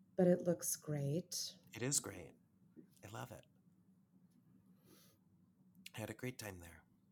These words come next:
Speaker 1: Um, so, Stephen, we ask all of our guests this,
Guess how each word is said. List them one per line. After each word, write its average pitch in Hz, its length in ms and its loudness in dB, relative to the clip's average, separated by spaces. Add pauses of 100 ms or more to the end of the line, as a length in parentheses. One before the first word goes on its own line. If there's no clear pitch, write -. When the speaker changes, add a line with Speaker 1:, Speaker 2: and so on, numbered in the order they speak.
(1900)
Speaker 1:
Um, 196 240 10
so, 226 160 10
Stephen, 254 380 12
we 208 100 8
ask 220 340 6
all 175 100 8
of 170 100 8
our 160 120 8
guests 147 300 6
this, - 720 0